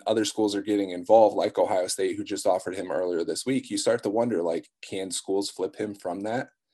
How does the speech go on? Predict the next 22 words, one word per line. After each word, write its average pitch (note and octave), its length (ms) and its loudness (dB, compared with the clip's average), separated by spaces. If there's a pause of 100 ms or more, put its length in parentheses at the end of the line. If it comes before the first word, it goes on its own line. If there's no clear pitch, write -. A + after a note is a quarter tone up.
(300)
And G2+ 100 -4
specifically C3+ 480 4
when B2 140 4
it - 80 -4
comes A2+ 200 0
to A2 80 4
Ohio G2 260 2
State, A#2 300 0
how, G#2 280 4
how A2+ 200 2
do A#2 80 0
you G#2+ 200 -4
feel G2+ 260 2
about F2+ 320 2 (460)
their G2+ 100 4
chances G2+ 460 -2
of E2+ 100 -6
flipping F2 320 -4
him F2 160 -8
from G2 220 -4
his - 160 -8
pledge? - 420 -8